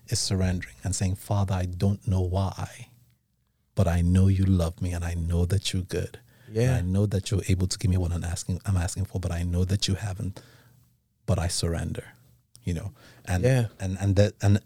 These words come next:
Speaker 1: in many instances, I've come to places where I'm like, you know, maybe months later, sometimes years later, I'm like, "God, thank you so much for not answering that prayer."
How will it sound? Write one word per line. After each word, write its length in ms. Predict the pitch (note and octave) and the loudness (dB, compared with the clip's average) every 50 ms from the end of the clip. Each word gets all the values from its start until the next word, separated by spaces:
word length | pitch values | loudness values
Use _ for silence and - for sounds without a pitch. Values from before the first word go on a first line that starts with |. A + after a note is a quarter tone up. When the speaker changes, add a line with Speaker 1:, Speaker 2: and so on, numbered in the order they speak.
| _ _ - | _ _ 2
Speaker 1:
in 240 | A2 G2+ G2+ G2+ G2+ | 4 6 8 8 10
many 220 | G#2+ A#2 A#2+ B2+ | 8 8 6 4
instances, 540 | B2 - A2+ G#2+ - - A2 G2 - - - | 2 0 -2 -2 -2 -4 -4 -4 -2 -2 -2
I've 160 | F#2+ F2 - | -2 -2 -2
come 180 | - - A2 G#2 | -2 -2 -2 -2
to 80 | - G2 | -2 -6
places 380 | - - G2+ G2 - G2+ - | -6 -6 -6 -6 -6 -8 -8
where 100 | - E2+ | -8 -6
I'm 60 | - | -6
like, 240 | - E2+ E2+ G#2 - _ _ _ _ - - _ | -6 -8 -8 -10 -14 _ _ _ _ -20 -12 _
you 100 | - F#2+ | -2 0
know, 200 | F#2 F2+ F#2 A2 - - | 0 0 0 -4 -4 0
maybe 240 | G#2+ G2+ F#2+ G2+ F#2+ | 2 2 4 4 4
months 400 | G2 G2 G2+ G#2 G#2 G#2 - - | 6 6 6 6 6 4 2 0
later, 280 | G2 F2+ F2+ F2+ F2+ F2 | 0 0 0 0 0 2
sometimes 440 | - A2 G#2 G2+ - G2 G2+ F#2+ G2+ | 4 4 4 4 4 2 2 4 4
years 300 | G2 G2 G2+ G2 - - | 4 4 4 4 2 2
later, 220 | G2 F#2 E2+ F2+ | 0 0 0 -2
I'm 100 | F2+ F#2 | -4 -4
like, 200 | F2 F2+ F2+ - - - - - - - | -4 -6 -6 -8 -10 -18 -20 -20 -12 -4
"God, 220 | G2 G2 F2+ F2+ | -2 0 0 0
thank 420 | - - - - G2 F#2+ F#2 - - | -2 -6 -4 -2 0 0 0 -2 -2
you 60 | F#2 | -2
so 220 | - - - F2+ | -2 -2 -2 -2
much 180 | E2+ E2 E2 - | -4 -6 -6 -6
for 60 | - | -4
not 160 | F#2+ F#2+ G2 | -4 -4 -4
answering 300 | F#2+ F#2 F2 - - F#2 | -4 -6 -6 -6 -8 -8
that 140 | F2 F2+ F#2+ | -8 -10 -12
prayer." 380 | - - F#2+ F#2 F#2 G2 - | -12 -12 -12 -12 -12 -14 -16